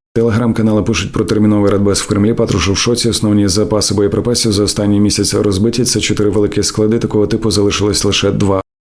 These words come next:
Окупанти нарощують темпи виробництва озброєння, але втрати до декількох мільйонів за місяць через вибухи. Суттєва перемога. Україна буде трохи легше хлопцям. Супутня сотні окупантів відправилась на концерт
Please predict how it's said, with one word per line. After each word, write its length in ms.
Окупанти 500
нарощують 420
темпи 220
виробництва 520
озброєння, 420
але 120
втрати 320
до 300
декількох 500
мільйонів 420
за 220
місяць 500
через 320
вибухи. 320
Суттєва 360
перемога. 340
Україна 440
буде 240
трохи 280
легше 340
хлопцям. 460
Супутня 340
сотні 260
окупантів 460
відправилась 420
на 80
концерт 360